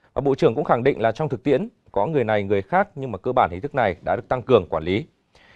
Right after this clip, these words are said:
Theo đó, Bộ Y tế đã triển khai quy định, quy chế, hệ thống kê đơn điện tử quốc gia. Và đây là một hệ thống quản lý thống nhất trên toàn quốc và giúp cho các cơ sở y tế, nhà thuốc quản lý được đơn thuốc và giám sát bán thuốc theo quy trình minh bạch.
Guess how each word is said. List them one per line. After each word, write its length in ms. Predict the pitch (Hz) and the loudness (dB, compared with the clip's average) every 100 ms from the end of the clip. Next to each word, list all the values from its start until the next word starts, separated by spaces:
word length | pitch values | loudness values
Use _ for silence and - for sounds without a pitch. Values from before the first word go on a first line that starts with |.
| - - | -4 4
Theo 100 | 170 | 8
đó, 100 | 156 | 8
Bộ 120 | 160 | 8
Y 80 | 123 | 6
tế 180 | 131 | 4
đã 120 | 139 143 | 4 4
triển 240 | - 98 | 2 0
khai 200 | 151 135 | 0 0
quy 160 | - 131 | -2 -2
định, 180 | 135 - _ _ | -2 -4 _ _
quy 200 | 160 151 | 0 2
chế, 380 | - 117 156 220 | 2 4 2 0
hệ 160 | 156 | -2
thống 320 | - 107 131 - _ | 0 -2 -2 -8 _
kê 160 | 202 190 | 4 6
đơn 140 | 185 | 4
điện 120 | 113 | 0
tử 80 | 92 | -4
quốc 160 | 113 147 | -2 6
gia. 220 | 139 117 - - - - | 6 6 -4 -20 -20 0
Và 120 | 117 | 4
đây 140 | 156 | 4
là 100 | 147 | 4
một 160 | 123 117 | 2 0
hệ 80 | 113 | 0
thống 180 | 120 165 | 0 2
quản 180 | 113 | 0
lý 140 | 92 120 | 2 -2
thống 200 | 143 151 | -2 0
nhất 160 | 214 - | 0 0
trên 160 | 151 | -2
toàn 220 | 123 98 87 | 0 -2 4
quốc 200 | 190 208 _ | 4 4 _
và 120 | - 82 | -8 -2
giúp 200 | 170 196 | -2 0
cho 100 | 117 | -2
các 180 | 160 170 | -2 0
cơ 140 | 160 | 0
sở 140 | 143 90 | 2 0
y 100 | 101 | 2
tế, 320 | 113 113 190 _ - | 4 4 2 _ -4
nhà 160 | 104 | -2
thuốc 240 | 95 190 190 | 0 0 0
quản 160 | 185 82 | -2 -2
lý 140 | 98 | -4
được 120 | 143 | -2
đơn 160 | 139 127 | 0 2
thuốc 280 | 180 196 - | 4 2 0
và 100 | 82 | -4
giám 200 | 82 90 | -2 -2
sát 280 | - 175 - | 0 -2 0
bán 160 | 95 | -2
thuốc 220 | 127 202 - | 2 0 0
theo 100 | 135 | -4
quy 120 | 127 | -2
trình 200 | 120 92 | -2 -4
minh 100 | 113 117 | 0 4
bạch. 140 | 95 | 4